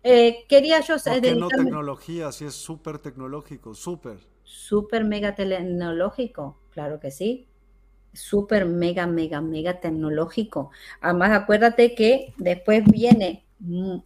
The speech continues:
Speaker 1: lo, después de los eclipses y después de, de la transformación de en Aries, viene una información, viene otro análisis más grande que va a traer más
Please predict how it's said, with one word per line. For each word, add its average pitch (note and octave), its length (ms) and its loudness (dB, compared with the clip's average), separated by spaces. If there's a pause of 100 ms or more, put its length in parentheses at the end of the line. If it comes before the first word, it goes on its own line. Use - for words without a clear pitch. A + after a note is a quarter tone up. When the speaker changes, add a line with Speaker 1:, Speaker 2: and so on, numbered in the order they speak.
(100)
Speaker 1:
lo, D#3 160 -4
después F3 460 -2
de F3+ 120 0
los E3 200 -8
eclipses G3 840 -2
y F3+ 120 -10
después F3+ 360 0
de, F3 320 -2 (120)
de E3+ 120 -4
la D#3+ 180 -6
transformación F3 920 -2 (320)
de F#3 180 2
en G3 100 0
Aries, C#4+ 420 2 (360)
viene G3 1000 0 (360)
una D4 340 6
información, G3 840 0 (160)
viene D4+ 360 2
otro D#4+ 640 4
análisis F#3 580 -2
más E3 220 -4
grande E3+ 640 -4 (380)
que A3+ 420 6
va D#4+ 380 6
a G3+ 220 2
traer F3+ 500 -2 (160)
más E4+ 880 2